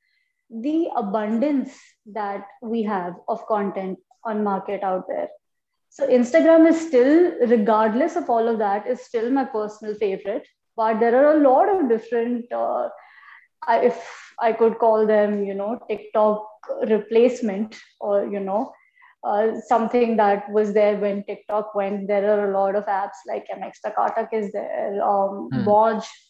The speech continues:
Speaker 1: Josh. There are a lot of different apps that
Speaker 2: Moj
Speaker 1: have
Speaker 2: is
Speaker 1: also
Speaker 2: currently, uh, Moj is currently, uh, the leading, uh, leading company in this domain, I guess.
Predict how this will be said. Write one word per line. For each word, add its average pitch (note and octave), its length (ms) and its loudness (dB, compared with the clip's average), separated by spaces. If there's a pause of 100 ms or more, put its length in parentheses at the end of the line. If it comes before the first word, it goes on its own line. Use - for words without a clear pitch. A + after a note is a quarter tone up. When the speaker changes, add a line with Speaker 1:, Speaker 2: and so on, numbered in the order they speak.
(240)
Speaker 1:
Josh. G#3+ 760 0
There A#3 140 -2
are C4 120 6
a C#4 60 6
lot D4 260 2
of C#4+ 140 0
different A#3 380 -6
apps G#3 320 0 (140)
that A3 320 -2 (340)
Speaker 2:
Moj D#3 380 4
Speaker 1:
have - 20 0
Speaker 2:
is A#3 260 4
Speaker 1:
also A#3 60 6
Speaker 2:
currently, G3+ 920 4
uh, C#3+ 300 2
Moj C#3+ 340 -2
is F3+ 140 -2
currently, D#3+ 840 -4
uh, B2+ 460 -4 (460)
the B2 300 -4
leading, C#3+ 680 -2
uh, A#2+ 440 -6 (260)
leading C3 580 -4
company B2+ 560 -4
in B2+ 160 -4
this B2+ 280 -6
domain, B2+ 360 -2
I B2 120 -2
guess. C#3 260 -4